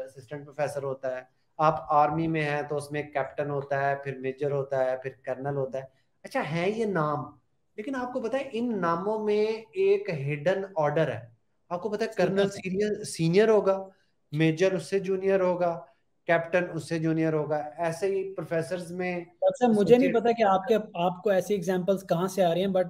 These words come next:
Speaker 2: अगर मैं होता, तो मैं कहता, अगर बाजार में आप जाते हैं, आप स्मॉल shirt खरीदें, लार्ज shirt खरीदें, extra large shirt खरीदें,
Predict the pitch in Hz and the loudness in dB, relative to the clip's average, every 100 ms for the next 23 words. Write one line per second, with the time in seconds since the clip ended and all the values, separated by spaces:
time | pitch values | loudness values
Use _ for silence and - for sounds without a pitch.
0 | - 170 175 165 196 196 202 196 190 185 | 0 2 2 4 2 2 0 0 0 0
1 | 185 196 190 185 170 165 170 185 180 175 | 0 0 0 0 2 2 2 0 2 2
2 | 175 190 185 175 160 180 180 180 180 175 | 2 -2 -4 0 2 2 2 0 2 -4
3 | 170 180 165 160 170 185 170 175 165 180 | -2 0 0 0 0 0 -2 0 0 0
4 | 170 156 - 180 165 165 - 151 - 143 | 0 -2 0 2 2 0 -4 -6 -6 -12
5 | 120 | -12